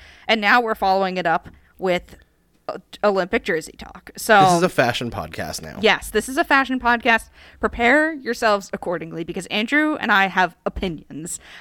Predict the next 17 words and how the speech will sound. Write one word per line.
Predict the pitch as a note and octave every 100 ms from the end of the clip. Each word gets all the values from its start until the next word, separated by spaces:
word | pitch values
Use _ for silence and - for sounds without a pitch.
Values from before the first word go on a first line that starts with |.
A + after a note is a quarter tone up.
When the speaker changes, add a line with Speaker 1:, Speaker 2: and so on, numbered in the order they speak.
| - -
Speaker 1:
Uh, | G3 F3+ F3 -
so | - A#3 G3 F#3 E3+ -
on | F#3+ F#3+ F#3 F3 F3 E3 - _ -
Tuesday, | - D#4+ D#4+ A#3 F#3 D#3+ - D#3+ - - - _
Team | - C#4+ D4
Canada | - C4 C#4 B3 G#3+
released | G3 F3+ F3 - - -
their | G3 F#3+ F3+ F3
twenty | - G#3 A3
twenty | - A3 G3+ G3 F3+ E3 - - - -
Olympic | G#3+ F#3+ F#3 F3
jerseys. | F3+ E3+ D3 A#2 E3 F#3 F3+ -
Um, | G3+ F#3 E3+ E3+ E3+ G3+ F#3 _
and | G#3 G3+
then | F3+ F3+ E3+ - _ _
Wednesday | G3+ G3 F#3 F#3+ F3 F3+
morning, | G#3 C#4+ B3 F3+ F3 F3+